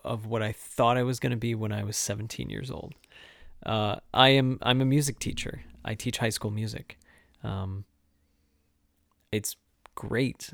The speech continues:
I love my job. I, seeing now in hindsight, this is exactly what I should have done all along.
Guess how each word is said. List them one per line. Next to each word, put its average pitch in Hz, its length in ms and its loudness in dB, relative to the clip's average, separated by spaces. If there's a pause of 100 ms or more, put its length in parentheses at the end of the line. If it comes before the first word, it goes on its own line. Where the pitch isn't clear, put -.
I 117 100 -6
love 113 260 -4
my 107 160 -4
job. 104 460 -6 (560)
I, 101 260 -4 (1000)
seeing 113 360 2
now 110 420 2 (1800)
in 104 180 -2
hindsight, 110 720 -2
this - 180 -6
is 107 140 -4
exactly 110 520 -4
what 104 360 -4
I 107 100 -2
should 104 220 -4
have 101 120 -6
done 104 180 -4
all 101 200 -4
along. 104 400 -4